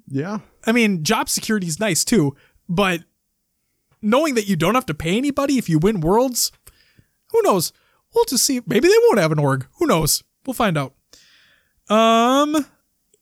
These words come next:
Speaker 2: but yeah, that's gonna do it for your Halo World Championship Columbus pre-show. We finally had information to talk about because they actually provided information, which was cool. Um, but now, before we end the show out, we have
Speaker 1: Oh.
Speaker 2: community. Wait, what's up?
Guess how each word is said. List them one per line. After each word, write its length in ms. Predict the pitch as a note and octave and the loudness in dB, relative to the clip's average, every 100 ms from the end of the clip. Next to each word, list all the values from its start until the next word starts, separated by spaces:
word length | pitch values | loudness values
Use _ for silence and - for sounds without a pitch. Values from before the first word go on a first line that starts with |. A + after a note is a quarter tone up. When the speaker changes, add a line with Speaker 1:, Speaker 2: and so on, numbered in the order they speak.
| _ | _
Speaker 2:
but 100 | A#3 | 0
yeah, 120 | F#3+ | 2
that's 440 | F3 C4 - - | 0 0 -2 -4
gonna 240 | G3 A#3 A3 | -2 0 2
do 200 | G#3+ A3 | 2 2
it 100 | G3 | 0
for 220 | G#3 F#3+ | 0 2
your 280 | F#3+ F3+ E3 - | 2 2 0 0
Halo 240 | A#3 A3 | 0 2
World 180 | G3+ G3 | 0 0
Championship 420 | G#3+ F#3+ F3+ F#3+ | 0 -2 -2 -2
Columbus 340 | - F3+ E3+ - | 0 0 0 0
pre-show. 400 | G3+ F3+ F#3+ F3 | 0 2 2 2
We 120 | D3 | 0
finally 440 | - G3 A3 G3 | 0 -2 0 0
had 160 | F3+ F3 | 0 0
information 520 | E3 E3 E3 D#3 D#3 | -2 0 0 -2 -4
to 60 | C3+ | -4
talk 260 | E3+ D#3 | -4 -4
about 160 | D3 C#3+ | -4 -4
because 220 | C#3 C3 | -4 -4
they 100 | C3+ | -4
actually 220 | C3 B2+ | -4 -8
provided 480 | A#2 B2 E3+ F3 D#3+ | -10 -6 -4 -4 -6
information, 500 | D3+ D#3 D3+ D3 D#3+ | -6 -6 -4 -4 -4
which 140 | C#3+ | -4
was 100 | C#3+ | -6
cool. 320 | - D#3+ D3+ - - - - _ - | -4 0 0 -4 -18 -20 -20 _ -2
Um, 360 | F3 E3 D3+ | 0 0 -2
but 140 | D#3 G3 | -4 -2
now, 400 | D4 G#3+ G3 - _ _ _ _ | 0 2 0 -6 _ _ _ _
before 260 | F#3+ C#4+ D4+ | -4 0 2
we 140 | B3 | 2
end 100 | A#3 G#3+ | 2 2
the 40 | |
show 260 | - G3+ F#3+ | 0 0 0
out, 120 | F#3+ | 2
we 140 | A3 | 2
have 140 | G#3+ F#3 | 2 0
Speaker 1:
Oh. 60 | F3+ | 0
Speaker 2:
community. 340 | A3 G3+ F3 - | 0 0 -4 -2
Wait, 140 | G3 D3+ | -2 0
what's 240 | F3 - | 0 -2
up? 120 | B2+ | -8